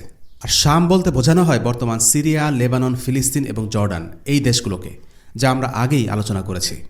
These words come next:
এই যুদ্ধে মুসলিমদের বিপক্ষ শক্তি ছিল আরবের গাসসান গোত্র এবং বাইজেন্টাইন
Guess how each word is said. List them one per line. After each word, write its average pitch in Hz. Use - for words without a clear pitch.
এই 143
যুদ্ধে 165
মুসলিমদের 160
বিপক্ষ 135
শক্তি 156
ছিল 175
আরবের 117
গাসসান 123
গোত্র 98
এবং 120
বাইজেন্টাইন 110